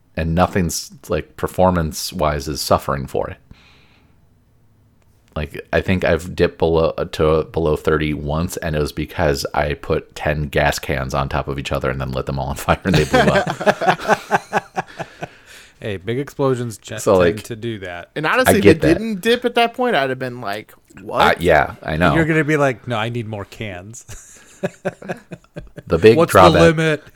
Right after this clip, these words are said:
Speaker 1: <laughs> Yeah, I need to see it. Can it just
Speaker 2: Now I
Speaker 1: spawn
Speaker 2: need to
Speaker 1: all
Speaker 2: know what
Speaker 1: these
Speaker 2: that
Speaker 1: right
Speaker 2: number
Speaker 1: here?
Speaker 2: is. Yeah.
Speaker 1: Yeah. Um, but the, there's a lot of exploration in it so far too, and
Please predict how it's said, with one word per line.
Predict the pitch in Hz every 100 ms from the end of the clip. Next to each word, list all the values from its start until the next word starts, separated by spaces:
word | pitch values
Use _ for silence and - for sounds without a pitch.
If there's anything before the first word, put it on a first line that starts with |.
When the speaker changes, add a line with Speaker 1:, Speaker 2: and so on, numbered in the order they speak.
| - -
Speaker 1:
<laughs> | 85 - - 113
Yeah, | 95 -
I | 92
need | 92 87
to |
see | 95 87
it. | -
Can | -
it | 101 76
just | - 85
Speaker 2:
Now | 131 139 160
I |
Speaker 1:
spawn | 123 120
Speaker 2:
need |
to | 101
Speaker 1:
all |
Speaker 2:
know | 90
what | 85
Speaker 1:
these | 82
Speaker 2:
that | -
Speaker 1:
right | 92
Speaker 2:
number | 151 92 131 160
Speaker 1:
here? | 160
Speaker 2:
is. | 123 113
Yeah. | 113 113 120 - - - - - 87
Speaker 1:
Yeah. | 85 78
Um, | 73 76 95 _ _ _ _ _ _ _ _ _ _ -
but | - 90 76 -
the, | 82 82
there's | 92 95
a |
lot | 92 107
of | 98
exploration | 90 - 87 92 -
in | 82
it | 78 78
so | 82
far | 76 71 71
too, | - 80 73
and | 69